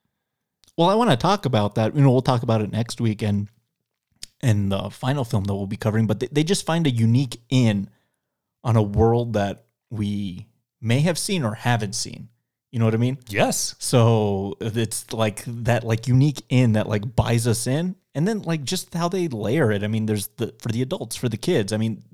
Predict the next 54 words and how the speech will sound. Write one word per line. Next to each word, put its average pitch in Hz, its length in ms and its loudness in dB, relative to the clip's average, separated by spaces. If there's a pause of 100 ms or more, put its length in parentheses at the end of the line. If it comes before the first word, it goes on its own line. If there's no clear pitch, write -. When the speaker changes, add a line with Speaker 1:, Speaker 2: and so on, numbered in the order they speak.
Speaker 1:
th-, 135 140 -8
they're 139 120 0
smart. 127 380 0
There's, 107 280 -4
they 123 160 -8
got - 180 -6
a - 40 -12
lot 147 120 -4
of 131 60 -4
smart 123 300 -4
people 110 320 -4
working 92 320 -10
there. 65 240 -12 (120)
Speaker 2:
And 165 220 4
maybe 131 580 2 (260)
the 117 120 2
benefit 110 560 2
of 101 160 0
doing 107 240 2
it 107 160 -2
through 117 200 -2
animation 101 540 -2
is 98 140 -2
it's 98 160 -6
cheaper 110 360 2
'cause 98 200 0
you 101 80 0
don't 98 160 0
have 98 180 -4
to 101 80 -4
build 95 320 0
large 95 240 0
set - 300 -4
pieces 98 480 0
that 98 320 -4
cost - 360 -4
Waterworld 95 560 0
level 92 680 -2
spec - 400 -2
ideas 92 480 0
that 101 160 -4
suck. 98 320 -2
So 131 100 2
you 135 140 6
can 127 140 4
do 117 120 6
it 110 80 0
cheaper. 120 360 2
So 175 120 2
maybe 170 300 6
that's 127 280 2
an 127 80 4
advantage. 110 520 0
But 143 260 4